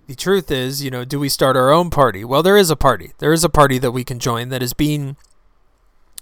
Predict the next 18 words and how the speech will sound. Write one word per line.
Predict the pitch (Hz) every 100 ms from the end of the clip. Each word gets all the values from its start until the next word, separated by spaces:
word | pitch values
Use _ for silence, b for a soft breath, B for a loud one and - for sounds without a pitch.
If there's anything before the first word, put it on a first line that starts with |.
| _ _
co-opted, | - 180 165 151 165 170
in | 156
a | 131
sense, | - 190 160 - - _ _ _ _ _ _ _ _ -
by, | 147 147 _ -
by | 135 131 131 127 - _ _ _
maga | 135 139 135 139 131 127 _ _ _ _
types, | - 131 127 - -
by | 135
America | 131 127 131 135 135
First | 139 120 -
people, | 123 117 139
and | 143
that's | 147 -
the, | 160 147
the | 151
Libertarian | 147 147 139 185 135 113
Party. | 120 -